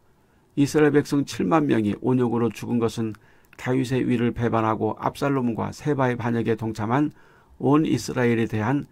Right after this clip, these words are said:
하나님의 징계였던 것입니다. 인구조사 사건은 단지 다윗의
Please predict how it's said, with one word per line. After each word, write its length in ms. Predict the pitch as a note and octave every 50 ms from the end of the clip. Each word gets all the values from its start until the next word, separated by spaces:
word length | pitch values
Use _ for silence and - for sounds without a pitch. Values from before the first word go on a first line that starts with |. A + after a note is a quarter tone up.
| _ _ _ -
하나님의 500 | - - C#3 B2+ A#2 A2+ A2 A2+ G#2+ G#2
징계였던 560 | - - A2+ A#2 G#2+ G#2+ G#2+ G#2 G#2+ G#2+ G#2
것입니다. 600 | G#2 G#2 - - - G2+ G2 - G#2 G2+ - - _ _ _ _ _ _ _ _ _ _ _ _ _ _ _ _ _ _ -
인구조사 500 | - C3 C#3 C3+ C#3 C3 C3+ B2 B2 B2+
사건은 580 | B2 B2 B2+ B2 - B2+ B2+ C3 B2+ B2 A#2+ A#2+ - - _ _ _
단지 500 | - - B2 B2+ A#2+ A#2+ - B2 B2 A#2+
다윗의 440 | A#2 - B2+ A#2+ A#2+ A2+ B2 A#2+ A#2